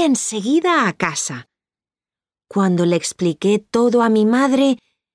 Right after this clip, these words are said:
ella empezó a llorar de alegría. Después, corrí a la casa de mi mejor amiga para contarle lo que había pasado.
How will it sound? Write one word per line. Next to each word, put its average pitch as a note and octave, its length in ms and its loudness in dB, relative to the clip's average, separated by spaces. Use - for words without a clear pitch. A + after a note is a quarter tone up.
ella D4+ 320 2
empezó C4 680 0
a F4 100 2
llorar A3 460 0
de B3 140 0
alegría. F3+ 680 0
Después, D#4 680 -4
corrí C#4 400 2
a E4+ 80 4
la C4+ 160 2
casa F#3+ 400 -4
de F3+ 160 0
mi F3 140 2
mejor C4 480 0
amiga C4 520 2
para G#3+ 300 -2
contarle D4 680 0
lo A#3 160 2
que E3+ 140 -4
había F3+ 380 0
pasado. C#3+ 580 -8